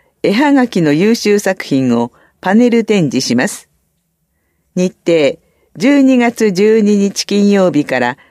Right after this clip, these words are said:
十八日木曜日。会場、城山体験学習館展示コーナー。問い合わせは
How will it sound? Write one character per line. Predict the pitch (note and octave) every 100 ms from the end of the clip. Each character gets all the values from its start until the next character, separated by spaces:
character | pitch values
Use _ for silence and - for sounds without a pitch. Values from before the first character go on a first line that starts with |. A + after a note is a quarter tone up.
| -
十 | E3+ B3+
八 | A3+ A#3 G#3+ G3
日 | F#3+ -
木 | E3+ F3 G3
曜 | F#3 D#3+ C3+
日。 | A#2+ G#2+ _ _ _ _ _ _
会 | - F#3 D#3
場、 | D3 C3 B2+ _ _
城 | - G#3 B3+ C4+
山 | B3 A#3
体 | A#3 G#3+ G3+
験 | G3 G3 F3+
学 | F#3 -
習 | - F#3
館 | D3+ B2 A2+ G#2 -
展 | F3+ F#3
示 | D#3 E3
コ | - D3+
ー |
ナ | B2 A2+ A2 G2+
ー。 | _ _ _ _ _ _ _
問 | A3+ A3+
い | G#3+
合 |
わ | F#3+
せ | F#3+ E3+
は | D#3+ E3